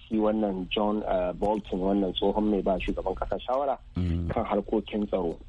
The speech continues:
Speaker 2: To, amma kuma kamar maganar shaidu da kake yi, akwai, idan aka ce za a amince wa ɓangaren majalisar wakilai ta kira shaidu, kana tunanin cewar su ma 'yan jam'iyyar Republican ba su ce suna son Joe Biden da ɗansa su gurfana ba?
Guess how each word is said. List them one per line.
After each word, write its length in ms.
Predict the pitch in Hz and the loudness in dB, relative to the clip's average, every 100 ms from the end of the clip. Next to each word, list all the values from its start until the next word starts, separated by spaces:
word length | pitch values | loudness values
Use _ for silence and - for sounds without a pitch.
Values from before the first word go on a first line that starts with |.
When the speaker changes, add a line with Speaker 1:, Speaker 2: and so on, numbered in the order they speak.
| - - - | -18 -16 -6
Speaker 2:
To, 100 | - 117 | 0 2
amma 180 | 127 143 | 2 2
kuma 200 | 170 165 | 2 2
kamar 260 | 135 143 | 4 4
maganar 260 | 139 131 127 | 4 4 2
shaidu 340 | - 98 117 | 2 2 2
da 80 | 113 | 2
kake 240 | - 117 - | 0 0 2
yi, 160 | 98 | 2
akwai, 640 | - 90 - 117 117 113 - | 2 0 2 4 4 2 2
idan 400 | 98 123 135 131 | 2 4 4 2
aka 200 | 135 - | 0 -2
ce 380 | - 107 104 92 | -2 2 4 4
za 260 | 98 98 - | 4 2 2
a 100 | 98 | 2
amince 460 | 98 85 - 98 | 4 2 0 2
wa 140 | 92 87 | 4 2
ɓangaren 460 | - 92 90 92 87 | 4 4 4 4 4
majalisar 420 | 78 78 87 - 80 | 4 4 4 4 2
wakilai 360 | 80 87 82 | 2 2 2
ta 120 | - - | 2 0
kira 280 | 78 82 85 | 2 2 2
shaidu, 500 | - 78 73 78 71 - - - - - - - 135 - | 2 2 2 0 0 -4 -12 -14 -12 -14 -16 -10 -6 0
kana 260 | 127 139 | 2 2
tunanin 400 | - 110 107 113 | 2 2 4 2
cewar 580 | - 131 110 113 113 107 | 2 2 4 4 2 2
su 280 | - 120 117 | 2 2 4
ma 200 | 117 113 | 4 4
'yan 720 | - 117 120 117 120 120 117 - 92 | 4 4 4 4 4 4 2 0 0
jam'iyyar 360 | 92 90 110 | 2 4 2
Republican 460 | 101 104 110 107 95 | 2 2 2 2 2
ba 140 | 92 101 | 2 2
su 60 | |
ce 80 | 107 | 0
suna 240 | - 104 92 | 2 2 2
son 460 | 110 101 95 87 82 | 2 4 4 2 2
Joe 200 | 104 92 | 2 2
Biden 420 | 95 107 104 90 | 2 2 4 2
da 80 | 78 | 2
ɗansa 300 | 87 101 107 | 0 0 0
su 160 | - 82 | -2 -2
gurfana 520 | 76 78 95 98 87 | 0 0 2 2 2
ba? 160 | 92 | 0